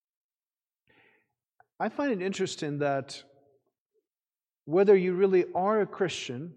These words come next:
actually depends on your understanding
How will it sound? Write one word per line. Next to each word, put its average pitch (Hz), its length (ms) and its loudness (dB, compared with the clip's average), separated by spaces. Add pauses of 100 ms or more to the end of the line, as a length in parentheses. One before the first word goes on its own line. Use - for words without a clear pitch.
(1400)
actually 175 380 2
depends 143 640 -4
on 131 100 -6
your 143 180 -4
understanding 131 800 -8